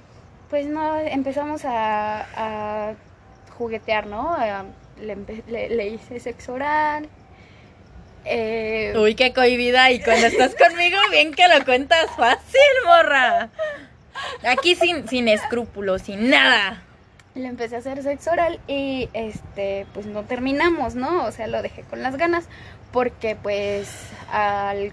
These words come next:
Speaker 1: que iba manejando le hablaron y que ya se tenía que ir o que tenía que recoger a alguien. No me acuerdo muy bien.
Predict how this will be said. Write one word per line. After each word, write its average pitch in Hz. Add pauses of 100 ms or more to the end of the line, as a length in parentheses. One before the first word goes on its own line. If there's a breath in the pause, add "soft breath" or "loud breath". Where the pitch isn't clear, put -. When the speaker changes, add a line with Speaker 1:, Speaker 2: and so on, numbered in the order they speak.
Speaker 1:
que 208
iba 220
manejando 233
le 214
hablaron 269
y 262
que 208
ya 208
se -
tenía 196
que 214
ir 254
o 202
que 196
tenía 196
que 220
recoger 208
a 196
alguien. 202
No 220
me 240
acuerdo 202
muy 196
bien. 196